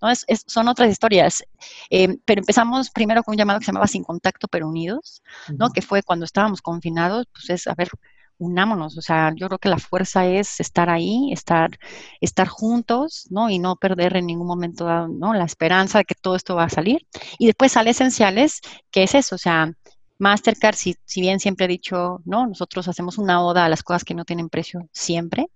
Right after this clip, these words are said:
Speaker 1: ¿no? Y empezar cosas que no tienen precio, pues aquí empezamos otra vez con algo que no tiene precio, que es la reflexión a revalorizar, a repriorizar y hacer algo no solamente por los tuyos, sino también por los demás. Y evidentemente en esta historia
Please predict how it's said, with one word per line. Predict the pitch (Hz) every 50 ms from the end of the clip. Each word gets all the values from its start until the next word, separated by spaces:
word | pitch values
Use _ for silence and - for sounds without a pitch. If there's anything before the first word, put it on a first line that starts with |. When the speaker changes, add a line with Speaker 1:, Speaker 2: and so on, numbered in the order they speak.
| - - - - - - _
Speaker 1:
¿no? | - 196 233 - -
Y | - 180
empezar | - - - - - 185 185 185 - - _
cosas | - 170 170 190 - -
que | - 190
no | 175 190
tienen | 185 202 196 185 185 -
precio, | - 180 - - 175
pues | - - -
aquí | 170 - - 190
empezamos | 185 - 196 - - 185 180 180 165
otra | 180 - - 180 170
vez | 170 -
con | - - 180
algo | 170 170 170 165
que | - 170
no | 165 165 -
tiene | 185 175 160
precio, | - - 175 170 170 - - 202
que | - - 175 160 156 165 190
es | 202 - - - - - - - - - _ _ _ _ _ -
la | - 190 180 175
reflexión | 180 185 - - 185 - - - 190 196 233 262 - _ _ -
a | - 175
revalorizar, | 170 - 175 175 170 165 165 165 160 160 - - 190 202 240 247 - -
a | 170
repriorizar | 175 170 165 - - 170 160 170 - - - 190 226 285 311 - _ _ _ _ _
y | - - 165
hacer | 165 - 196
algo | 190 190 196 185 196
no | 190 185
solamente | - 190 185 180 175 -
por | - - 156 -
los | 151 - -
tuyos, | - 170 165 160 156 - - -
sino | - 175 165 156
también | - - 160 160 165 165 160
por | - 175 175
los | 160 147 143
demás. | 156 156 170 185 220 262 - - - - - - -
Y | 160
evidentemente | 160 165 170 170 175 175 - 180 180 175 175 - - 202 -
en | - 170 165
esta | 160 165 - - -
historia | - - - 175 165 175 175 180 185 208 214